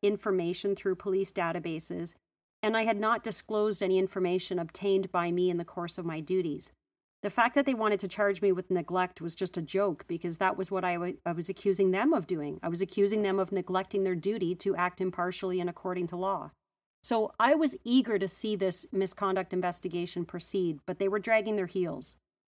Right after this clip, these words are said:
And at that point, I started wondering how long they were going to do this, simply to grind me down and make my mental health issues even worse.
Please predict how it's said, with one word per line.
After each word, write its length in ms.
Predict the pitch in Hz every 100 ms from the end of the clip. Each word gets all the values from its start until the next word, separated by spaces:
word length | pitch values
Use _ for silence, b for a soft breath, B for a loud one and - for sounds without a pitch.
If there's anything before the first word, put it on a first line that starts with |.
| _ _ -
And 120 | 202
at 80 | 202
that 220 | 214 214
point, 240 | - 220
I 80 | 202
started 420 | 185 - 202 196
wondering 460 | 185 185 190 175 170
how 280 | - 202 220
long 360 | 220 190 196
they 100 | 196
were 140 | 175 175
going 220 | 180 175
to 100 | 180
do 220 | 165 185
this, 320 | 170 139 - - _ _
simply 500 | - - 254 254 269
to 120 | 254 226
grind 500 | - 180 190 220 208
me 200 | 196 190
down 500 | 180 160 156 165 160 _ _ _ _ _ -
and 200 | 180 180
make 260 | 185 196
my 120 | 202 190
mental 340 | 185 185 190
health 240 | 185 175
issues 480 | 175 180 - 180 175 -
even 340 | 196 196 180
worse. 420 | 156 151 - -